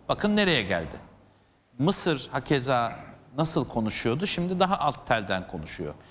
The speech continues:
İsrail, e, utanmasa yarın hemen gelip "Hadi burayla ilgili anlaşma imzalayalım." diyebilecek noktaya geldi. E, Amerika'nın şeyi, mesela Rusya'nın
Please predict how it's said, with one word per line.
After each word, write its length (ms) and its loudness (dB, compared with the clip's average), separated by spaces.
İsrail, 540 2
e, 380 -4
utanmasa 540 2
yarın 320 4
hemen 280 0
gelip 240 2
"Hadi 180 2
burayla 280 2
ilgili 180 2
anlaşma 400 0
imzalayalım." 440 2
diyebilecek 540 0
noktaya 440 2
geldi. 380 -2
E, 80 0
Amerika'nın 640 2
şeyi, 380 2
mesela 240 4
Rusya'nın 640 2